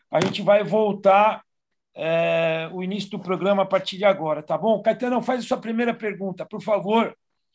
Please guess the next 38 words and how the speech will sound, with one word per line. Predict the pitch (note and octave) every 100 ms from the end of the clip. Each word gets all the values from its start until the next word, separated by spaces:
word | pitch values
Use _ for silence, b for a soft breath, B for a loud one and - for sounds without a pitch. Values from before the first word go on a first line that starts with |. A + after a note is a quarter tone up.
| _ _
de | E3+
maneira | F#3+ G#3 A3 G#3
mais | G#3+
sucinta. | G#3 F#3 - G#3+ A#3+ A#3+
É, | A3 G#3
Pipo, | G#3 A#3 G#3 -
peço | A3 G3+
desculpa | G3 - G3+ A3+
por | A3+
você | G#3+
tá | A3 A3 G#3
repetindo, | G3 G3+ G3+ - F#3+ A3+ G3 F#3
mesmo | F#3 G#3 G3+
também | G#3 G3 G3
de |
maneira | G3 F#3+ G3 F#3+
mais | F#3+ F#3+ F3+ - b b
resumida, | - F#3 G3 G3 G3+ F3+ E3 D#3 D3 - _ _
as | - E3+
duas | F3+ G#3
perguntas | G#3 G3+ F#3 G3 F3+
do | F#3
Caetano | G3+ F3+ F#3+ G3+
e | G#3
do | G#3+
Edu, | G3 D3 D#3+
tá? | - F#3+ G3+
Acho | F#3+ -
que | G3 F#3+ E3 - _
foram | _ F#3 G3
as |
duas | - G#3+
primeiras | G#3 F#3 F#3 F#3+ F3
que | -
a |
gente | F3 F3
acabou | F3 E3+ E3+ D#3+
perdendo. | F3 F#3 D#3 D3 C3+